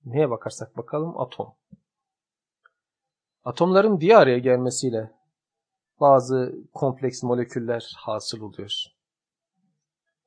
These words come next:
Fakat bunlar nasıl hayata mazhar oluyor?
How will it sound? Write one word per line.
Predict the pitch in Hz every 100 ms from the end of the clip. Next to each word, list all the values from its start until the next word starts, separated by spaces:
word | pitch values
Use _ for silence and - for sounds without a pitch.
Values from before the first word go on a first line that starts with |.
| _ _ _ _ _ -
Fakat | 151 147
bunlar | 151 190 151 156
nasıl | 185 220
hayata | 131 107 - 107
mazhar | 104 - 107 104
oluyor? | - 117